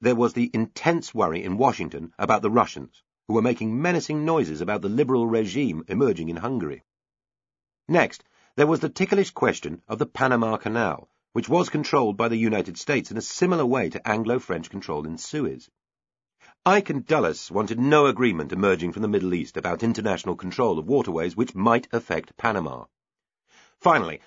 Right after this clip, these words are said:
by nineteen fifty-six, President Eisenhower was in the throes of trying to be re-elected on a peace and prosperity ticket and was outraged by his allies'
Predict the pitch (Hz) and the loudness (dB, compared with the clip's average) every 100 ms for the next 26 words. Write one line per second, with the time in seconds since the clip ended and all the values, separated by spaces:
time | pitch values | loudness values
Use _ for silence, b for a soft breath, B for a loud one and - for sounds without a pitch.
0 | b - 170 190 185 165 135 120 117 110 | b 2 4 4 2 0 -2 -2 0 -2
1 | - - 131 143 - 143 156 104 73 76 | 0 -2 0 -4 0 2 2 0 -4 -4
2 | 76 110 117 127 123 113 101 104 120 117 | -2 -2 0 0 0 2 2 0 0 0
3 | 113 107 113 113 107 104 139 - - 78 | 0 -2 -2 0 0 0 0 -4 -8 -10
4 | 87 - 120 117 117 110 - - 151 123 | -10 -4 -4 -4 -8 -6 -4 0 0 0
5 | 87 - 78 69 b b - 117 135 127 | -6 -8 -10 -14 b b -2 2 2 2
6 | - 185 - 87 73 71 92 85 90 120 | 0 0 0 -6 -6 -6 -4 -4 -2 0
7 | 131 117 | 2 0